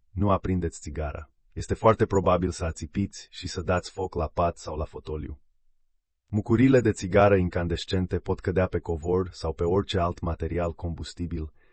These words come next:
și astfel poate lua foc întreaga locuință.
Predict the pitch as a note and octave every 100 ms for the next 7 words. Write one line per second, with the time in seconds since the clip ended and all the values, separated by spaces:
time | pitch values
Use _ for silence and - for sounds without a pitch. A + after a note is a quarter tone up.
0 | _ - - G2 - - F#2+ F#2+ F#2 F#2
1 | F2 E2+ - F#2 - - D#2+ D#2 F2 F2+
2 | F2 D#2+ - D#2+ D#2 - C#2+